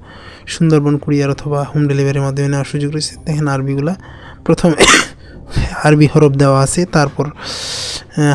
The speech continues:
হালকা করে দেওয়া আছে, তারপর নিচে স্পেস দেওয়া আছে যাতে করে আপনি লেখা সুন্দরভাবে লিখতে পারেন।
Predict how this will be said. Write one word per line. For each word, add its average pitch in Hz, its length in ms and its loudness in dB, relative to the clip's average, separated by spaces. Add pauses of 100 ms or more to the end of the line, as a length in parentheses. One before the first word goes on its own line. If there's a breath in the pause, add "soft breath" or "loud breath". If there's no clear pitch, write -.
হালকা 147 300 2
করে 143 180 2
দেওয়া 135 260 -2
আছে, 143 200 -6
তারপর 160 280 0
নিচে 139 320 0
স্পেস - 280 -2
দেওয়া 135 200 -4
আছে 175 180 -2
যাতে 151 200 2
করে 139 140 -2
আপনি 135 320 -4
লেখা 135 300 -2
সুন্দরভাবে 139 680 -4
লিখতে 180 320 -2
পারেন। 131 180 -2